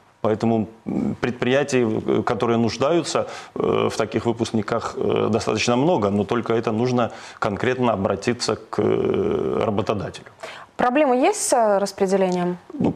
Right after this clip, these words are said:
Speaker 1: проблемы, конечно, нельзя сказать, что всё идеально и всё всегда великолепно. Э, проблемы имеются, но мы их решаем.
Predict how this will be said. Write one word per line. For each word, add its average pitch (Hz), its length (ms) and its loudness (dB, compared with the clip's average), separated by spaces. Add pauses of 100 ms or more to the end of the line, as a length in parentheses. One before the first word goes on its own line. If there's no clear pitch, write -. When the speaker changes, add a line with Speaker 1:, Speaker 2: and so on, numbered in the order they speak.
(120)
Speaker 1:
проблемы, 151 480 2
конечно, 147 460 2
нельзя 127 320 2
сказать, 131 340 0
что - 160 -2
всё 117 300 2
идеально 123 640 4
и 120 100 2
всё 117 380 2
всегда 113 400 2
великолепно. 117 720 2 (280)
Э, 107 640 0
проблемы 117 520 2
имеются, 160 480 2
но 143 100 2
мы 202 160 2
их 208 140 -2
решаем. 214 500 2